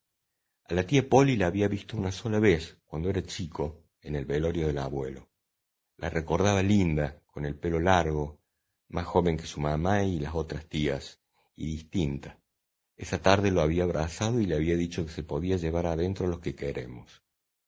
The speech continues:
que lo único que hacían los muertos era dejar de estar afuera. Su mamá, en cambio, le dijo que el abuelo se había ido al cielo y que tenía que ser fuerte. La madre de Omar nunca se había llevado muy bien con la tía Polly.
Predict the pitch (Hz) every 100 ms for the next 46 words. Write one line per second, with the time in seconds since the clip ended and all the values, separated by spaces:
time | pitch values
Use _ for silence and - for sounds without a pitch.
0 | _ _ _ - 80 90 113 107 98 80
1 | 78 - 101 78 85 104 123 - 135 -
2 | _ _ - 95 92 87 95 95 90 92
3 | 82 80 - 71 - - _ _ _ _
4 | _ _ _ _ _ - 76 73 80 87
5 | 78 76 95 95 92 95 - _ - 82
6 | 85 - 73 71 85 90 90 73 80 85
7 | 73 71 113 117 117 78 73 76 76 -
8 | 58 - - - - _ _ _ _ _
9 | _ _ _ - 104 131 139 107 90 107
10 | 117 117 120 117 117 117 71 80 80 78
11 | 78 73 71 69 67 67 65 65 62 60
12 | 60 - - - 76